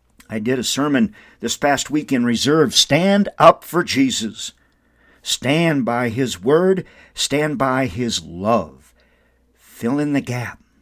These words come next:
for Jesus. Christians must live in the world. We are to infiltrate the world and carry out the Great Commission. I've preached on that before in this program. For the purpose of winning the world to Jesus Christ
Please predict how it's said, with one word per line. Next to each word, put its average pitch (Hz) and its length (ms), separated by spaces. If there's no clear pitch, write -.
for - 180
Jesus. - 800
Christians 139 560
must 123 280
live 139 320
in 147 160
the 113 60
world. 95 420
We 117 200
are 123 160
to 123 400
infiltrate 117 840
the 110 80
world 98 540
and 107 240
carry 151 380
out 139 240
the 123 80
Great 135 340
Commission. 123 640
I've 101 280
preached 127 320
on 117 180
that 120 220
before 120 340
in 107 80
this 90 160
program. 90 580
For 117 180
the 110 100
purpose 135 520
of 98 160
winning 160 300
the 139 100
world 131 440
to 120 100
Jesus 107 480
Christ 127 540